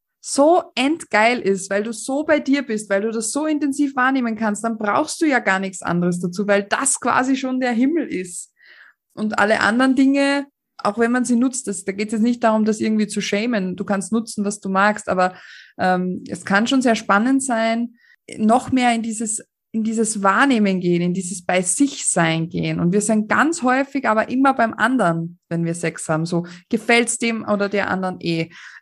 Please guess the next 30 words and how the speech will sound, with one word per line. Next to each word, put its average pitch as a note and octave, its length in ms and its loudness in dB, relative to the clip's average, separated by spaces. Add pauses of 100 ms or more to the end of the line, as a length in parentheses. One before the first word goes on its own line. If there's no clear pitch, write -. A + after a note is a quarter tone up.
Ähm, F#3+ 280 2
kommt A#3 520 -2
die G#3+ 220 2
andere F#3 260 0
Person F#3 400 -2
dann F3 180 0
eh F3 240 -2
auch? D#3+ 260 0 (280)
Okay, G3 380 0
dann G3 180 0
mache G3 200 2
ich G#3+ 100 0
jetzt G#3 240 -4
dieses B3 280 -2
Tempo, A3+ 360 -2
weil F#3+ 160 4
ich F#3+ 160 -2
weiß, F#3 320 2
die G3+ 100 -8
Person, G#3 680 0
äh, - 180 -6
mag F#3 400 -4
das F#3 180 -6
viel G3 140 -2
mehr. F3+ 160 2
Und G#3 140 0
dabei B3 260 4
si-, C4+ 280 0
und A3 220 -4 (120)
natürlich C#4 560 2